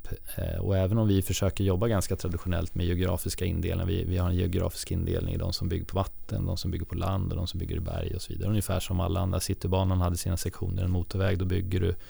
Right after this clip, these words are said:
en sträcka och sen tar den andra vid och delprojekt och så vidare. Men här är det, blir det en förändring till exempel på ena sidan av projektet, då måste den följas hela vägen för den påverkar hela anläggningen. Och det gör att vi inte kan projektera det som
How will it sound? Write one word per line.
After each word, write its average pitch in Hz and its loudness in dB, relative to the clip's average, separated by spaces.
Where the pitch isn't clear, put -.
en - 0
sträcka - -2
och 87 2
sen 92 2
tar 92 -2
den 92 4
andra 90 0
vid 90 -2
och 92 0
delprojekt 92 -4
och 90 -4
så - -6
vidare. 90 -6
Men 92 6
här 123 8
är 104 8
det, 98 8
blir 101 6
det 113 6
en 110 6
förändring 107 6
till 101 2
exempel 90 2
på 95 2
ena 90 6
sidan 98 4
av 90 2
projektet, - -2
då 95 2
måste 98 2
den 87 4
följas 98 2
hela 87 2
vägen 92 0
för 92 -4
den 87 2
påverkar 98 0
hela 90 2
anläggningen. 87 0
Och - -4
det 92 4
gör 90 4
att 87 2
vi 95 4
inte 80 0
kan 80 0
projektera 104 0
det 85 2
som 80 0